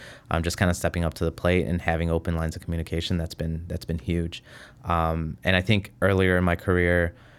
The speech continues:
um, starting on this side of the fence, the non-big bank side, um, you were told to, like, just cast this wide net and go after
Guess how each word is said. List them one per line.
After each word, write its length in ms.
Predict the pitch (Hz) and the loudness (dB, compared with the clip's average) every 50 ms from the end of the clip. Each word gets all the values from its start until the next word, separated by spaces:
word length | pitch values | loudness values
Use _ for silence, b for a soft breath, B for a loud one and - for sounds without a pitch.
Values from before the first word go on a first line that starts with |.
| B B B B - - - - - - - | B B B B -20 -20 -20 -20 -16 -4 -2
um, 280 | 85 82 80 80 82 | -2 0 0 -2 -4
starting 400 | 82 - - - 92 95 95 90 | -4 -4 0 2 4 4 4 4
on 80 | 87 85 | 2 4
this 140 | 85 90 - | 2 2 2
side 140 | - 90 85 | 2 2 2
of 80 | 82 | 2
the 60 | 82 | 0
fence, 220 | - 87 85 82 - | 0 0 0 0 0
the 80 | - 85 | 0 0
non-big 600 | 87 85 85 82 85 85 80 - 87 85 - - | 0 2 2 2 2 0 0 0 -2 -2 -2 -2
bank 220 | 87 85 82 82 | -2 -2 -2 -4
side, 500 | - - - 82 82 80 80 80 73 71 - - - | -4 -4 -2 0 0 0 0 -2 -2 -6 -12 -12 -10
um, 440 | - 80 78 80 80 80 80 78 - - - - - _ - 69 | -6 -6 -4 -4 -4 -4 -6 -6 -8 -10 -14 -18 -20 _ -12 -4
you 140 | - 95 95 | 0 2 2
were 60 | 90 | 2
told 340 | 85 - - - 110 107 107 | 2 0 0 2 2 2 4
to, 80 | - 101 | 4 4
like, 180 | 90 85 82 | 4 4 2
just 160 | 80 85 - - | 0 -2 -6 -6
cast 380 | - - - 87 87 - - | -10 -2 0 0 0 0 -2
this 180 | - 87 - - | -8 -8 -8 -6
wide 360 | 87 82 85 87 87 85 80 | -6 -6 -4 -4 -4 -4 -4
net 340 | 82 82 80 78 80 - - - b b b b b b b b | -4 -4 -4 -4 -6 -6 -10 -14 b b b b b b b b
and 120 | - 92 | -4 0
go 160 | 85 87 85 87 | 2 2 2 2
after 260 | 87 - - - | 0 -4 -6 -10